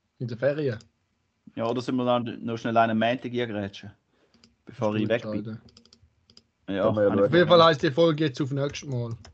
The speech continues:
Speaker 3: Auf nächstes Mal. Also.
Speaker 1: Auf nächstes Mal.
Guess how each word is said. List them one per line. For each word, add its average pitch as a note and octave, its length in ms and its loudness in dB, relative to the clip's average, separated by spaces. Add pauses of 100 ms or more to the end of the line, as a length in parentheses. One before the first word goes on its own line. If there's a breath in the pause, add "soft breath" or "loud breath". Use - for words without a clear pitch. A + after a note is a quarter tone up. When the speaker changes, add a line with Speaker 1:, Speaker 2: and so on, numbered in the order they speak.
(560)
Speaker 3:
Auf G#2 100 -6
nächstes G#2 280 0
Mal. F2+ 240 -6 (160)
Also. A#2 360 2 (140)
Speaker 1:
Auf B2 100 -6
nächstes B2+ 380 -4
Mal. A2+ 180 -8